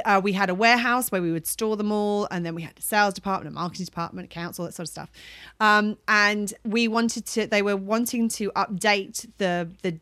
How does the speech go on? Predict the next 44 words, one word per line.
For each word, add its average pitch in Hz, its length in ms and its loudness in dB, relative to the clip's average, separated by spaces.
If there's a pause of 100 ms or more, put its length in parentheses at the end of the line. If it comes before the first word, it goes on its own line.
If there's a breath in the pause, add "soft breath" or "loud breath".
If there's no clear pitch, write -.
(160)
the 175 280 -2
server, 220 560 2
the 165 160 -4
database 185 580 -2
system 123 800 -4 (340 loud breath)
that 190 360 2 (200)
everything, 202 640 2 (320)
basically 208 380 2
everything 185 420 0 (560)
was 180 220 2
using. 160 480 -4
So, 180 560 2
um, 180 380 -2 (1400 loud breath)
we 220 140 2
had 196 260 4
a 185 200 2
team 240 480 0
come 196 240 -2
in 170 380 -2
to - 100 -8
help 185 420 -2 (100)
figure 196 440 0
out 170 320 2
what 185 220 0
it, 185 100 -4
like, 196 160 -6
design 202 400 0
the 196 80 2
new 196 160 2
system. 185 560 -2
But 190 120 -2
obviously 262 360 0
they 220 160 2
had 247 200 0
to 220 80 -8
make 196 160 -6
sure 277 280 -2
that 190 120 -6
the 190 80 -6
system 185 380 -4
was 180 140 -4
gonna 170 180 -4
work 156 500 -2
for 165 640 -4